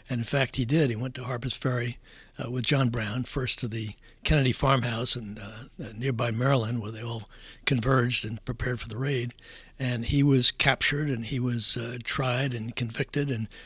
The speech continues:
executed along with John Copeland on December sixteenth, eighteen fifty-nine.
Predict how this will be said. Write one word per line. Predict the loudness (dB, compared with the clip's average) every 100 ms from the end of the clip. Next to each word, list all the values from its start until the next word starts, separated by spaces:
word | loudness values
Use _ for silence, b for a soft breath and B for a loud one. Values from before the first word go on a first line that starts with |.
| B
executed | -2 0 0 2 4 4 2
along | 0 -2 -2
with | -2
John | -2 -2 -2
Copeland | 0 2 0 0
on | -6
December | -2 0 0 0
sixteenth, | -2 -2 -4 -6 -6
eighteen | -8 -8 -10
fifty-nine. | -10 -10 -8 -8 -8